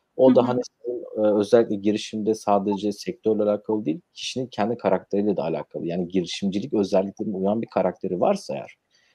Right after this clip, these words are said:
Speaker 1: eee, buradaki o lider iletişimi çok daha büyük etki sağlayabiliyor. İşte, çalışkan mı? Eee, işin sorunlu peşinden koşturabilecek mi? Stresine katlanabilecek mi? İşte, bunun,
Speaker 2: Hı hı.
Speaker 1: yani, girişimcilik bir ton dert tasayla uğraşmak demek.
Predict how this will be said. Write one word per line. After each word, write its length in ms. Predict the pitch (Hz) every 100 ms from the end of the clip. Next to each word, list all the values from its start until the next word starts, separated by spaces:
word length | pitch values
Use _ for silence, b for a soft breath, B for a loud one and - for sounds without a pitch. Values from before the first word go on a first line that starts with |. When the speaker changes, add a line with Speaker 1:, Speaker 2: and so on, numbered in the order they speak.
| b -
Speaker 1:
eee, 400 | 87 87 87 85 85
buradaki 320 | 98 - 113 110
o 40 |
lider 240 | 95 92 110
iletişimi 420 | 95 - - 147
çok 260 | 123 - 113
daha 220 | 104 98
büyük 180 | 101 98
etki 280 | 95 - -
sağlayabiliyor. 720 | - 95 92 92 90 90 71
İşte, 140 | - -
çalışkan 560 | - 82 - - 87 87
mı? 340 | 85 85 85 _ _ _ _ -
Eee, 460 | 82 80 80 80 80 82
işin 240 | 82 - 98
sorunlu 440 | - 92 92 90
peşinden 400 | 95 - 95 90
koşturabilecek 800 | - 87 - 92 87 82 92 87
mi? 80 | 95
Stresine 500 | - - 92 - 92
katlanabilecek 960 | - - 95 92 92 90 87 92 - 95
mi? 240 | 92 87 _ _ _ _
İşte, 140 | - 90
bunun, 280 | 92 - -
Speaker 2:
Hı 40 |
hı. 60 | 247
Speaker 1:
yani, 200 | 85 80 - - - 90
girişimcilik 460 | 98 95 - 95 92
bir 80 | 95
ton 320 | 107 101 82
dert 220 | 92 -
tasayla 340 | 107 - 107 101
uğraşmak 460 | 87 82 - 80 -
demek. 340 | 82 113 127